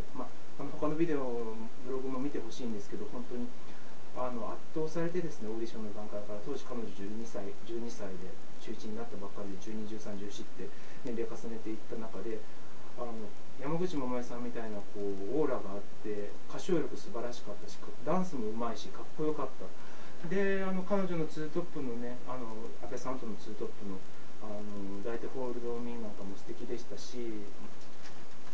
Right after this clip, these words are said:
うん、本当、抱いてホールドミー素敵でしたしね、あの、かっこよかったし、今でもよく聴きますし、あの、プロモーションビデオにも見ますね。で、あの、ビデオでね、録画した当時のテレビの映像なんかも抱いてホールドミー見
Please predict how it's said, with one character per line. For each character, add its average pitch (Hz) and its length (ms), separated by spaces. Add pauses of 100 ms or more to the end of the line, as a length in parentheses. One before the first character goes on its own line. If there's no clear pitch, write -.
(260)
う 131 40
ん、 110 280 (400)
本 131 160
当、 113 80 (360)
抱 127 120
い 127 40
て 123 80
ホ 120 180
ー - 20
ル 120 80
ド 120 140
ミ 117 180
ー 107 80
素 - 160
敵 - 140
で 127 120
し - 60
た - 160
し - 160
ね、 117 160 (160)
あ 107 40
の、 107 80
か - 160
っ - 100
こ 127 80
よ 120 60
か 120 140
っ - 40 (100)
た 101 80
し、 - 140
今 127 260
で 131 80
も 110 140
よ 113 100
く 104 120 (200)
聴 - 0
き 117 40
ま 113 160
す - 120
し、 107 160
あ 101 80
の、 101 160
プ 117 80
ロ 113 40
モ 113 100
ー - 20
シ 117 80
ョ 117 40
ン 120 40
ビ 117 60
デ 107 60
オ 101 40
に 98 80
も 95 40 (200)
見 107 80
ま 117 120
す - 200
ね。 220 160 (560)
で、 135 80
あ 127 240
の、 120 240
ビ 147 80
デ 151 80
オ 131 80
で 117 160
ね、 127 240
録 - 240
画 120 160
し - 60
た 120 100
当 120 160
時 117 100
の 110 140
テ 120 80
レ 120 80
ビ 110 80
の 104 80
映 107 160
像 107 80
な 110 80
ん 110 160
か 101 80
も 101 80
抱 104 80
い 104 80
て 104 160
ホ 107 80
ー 107 80
ル 107 80
ド 104 80
ミ 104 160
ー 110 80
見 - 0